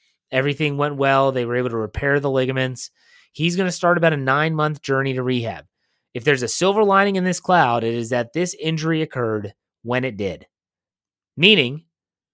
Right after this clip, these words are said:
this injury occurred in week six and not week sixteen. Week sixteen knee injuries turn into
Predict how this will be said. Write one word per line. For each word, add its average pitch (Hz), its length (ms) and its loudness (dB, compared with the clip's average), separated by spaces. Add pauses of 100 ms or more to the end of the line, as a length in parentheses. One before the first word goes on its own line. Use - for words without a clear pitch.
(160)
this 180 240 0
injury 165 400 2
occurred 131 560 2 (480)
in 127 160 -4
week 120 220 -2
six - 500 -2 (160)
and 135 120 -4
not 139 200 2
week 131 220 -2
sixteen. 117 560 -8 (880)
Week 247 240 2
sixteen 208 640 -2 (100)
knee 180 240 2
injuries 151 520 0
turn 156 260 -2
into 135 560 -2